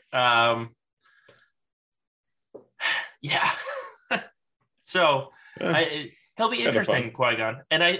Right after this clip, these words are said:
Speaker 1: I honestly think on my alt account, um,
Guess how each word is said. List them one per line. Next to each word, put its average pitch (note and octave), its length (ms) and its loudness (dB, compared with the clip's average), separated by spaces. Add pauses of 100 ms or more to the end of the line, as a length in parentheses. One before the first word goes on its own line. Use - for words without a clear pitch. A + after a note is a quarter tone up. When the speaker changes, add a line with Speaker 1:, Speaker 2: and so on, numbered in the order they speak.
Speaker 1:
I E3+ 300 2
honestly F#3+ 340 -4
think E3 300 -6 (100)
on C#3+ 240 0
my C3+ 200 2
alt B2 340 -8
account, G3 420 -4 (1900)
um, B2+ 580 2